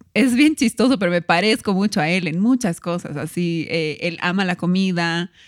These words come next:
eh, nos gusta cocinar juntos, nos gusta,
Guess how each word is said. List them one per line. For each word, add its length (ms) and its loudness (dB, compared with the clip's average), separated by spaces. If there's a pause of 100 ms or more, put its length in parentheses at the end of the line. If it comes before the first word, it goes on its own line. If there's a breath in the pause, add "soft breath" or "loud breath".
(160 soft breath)
eh, 280 -2
nos 440 -2
gusta 240 -2
cocinar 400 0
juntos, 720 -2
nos 120 -4
gusta, 380 -6